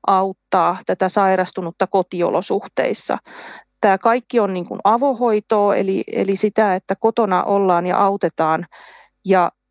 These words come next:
nämä tän menetelmän kehittäjät, jotka on siis ihan psykiatrian ammattilaisia, niin ovat sitä mieltä, että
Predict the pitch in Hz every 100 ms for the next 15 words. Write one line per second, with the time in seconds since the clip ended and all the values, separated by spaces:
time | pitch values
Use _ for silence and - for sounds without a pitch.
0 | _ - 202 190 185 175 185 190 220 214
1 | 226 196 185 180 185 220 226 220 - 185
2 | 180 175 - 180 175 185 185 190 196 196
3 | - - - _ - 202 208 185 185 165
4 | 202 240 220 - 196 185 180 196 175 180
5 | 185 185 202 208 190 180 180 175 170 -